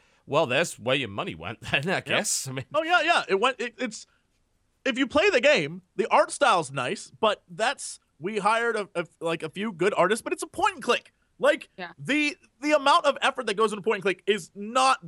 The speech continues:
Speaker 2: that high compared to other
Speaker 3: Well,
Speaker 2: genres of games.
Speaker 3: specifically for a point and click, the effort should go into the story and the
Speaker 2: Yeah.
Speaker 3: puzzles.
Speaker 1: And the puzzles,
Speaker 3: That should
Speaker 1: yeah.
Speaker 3: be where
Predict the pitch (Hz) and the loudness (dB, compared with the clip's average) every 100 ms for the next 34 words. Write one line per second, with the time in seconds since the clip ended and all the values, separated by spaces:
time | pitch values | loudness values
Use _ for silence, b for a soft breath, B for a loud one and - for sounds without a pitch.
0 | 156 202 214 - 208 180 180 165 175 165 | 0 2 2 4 2 2 -2 0 0 0
1 | 196 180 165 160 151 143 139 _ 285 285 | -2 2 4 4 2 2 -4 _ 2 4
2 | 262 160 175 147 143 135 104 - - _ | 4 2 0 -2 -8 -12 -14 -16 -20 _
3 | _ - 294 269 311 330 302 247 254 233 | _ -14 -12 -8 -6 -4 -6 -2 0 0
4 | - 226 202 202 202 190 - _ _ _ | -2 -4 -4 -2 0 0 -4 _ _ _
5 | _ 180 202 220 214 214 226 175 - 185 | _ -4 -2 0 0 2 0 0 -2 2
6 | 196 185 180 170 165 - 180 156 131 151 | 2 2 2 -2 -6 -4 0 0 -2 -8
7 | _ _ _ _ 185 180 180 170 - 165 | _ _ _ _ -2 -2 -2 -2 -4 2
8 | 165 160 170 196 - 247 - 247 233 233 | 2 2 0 0 2 0 4 2 6 6
9 | 214 208 | 6 4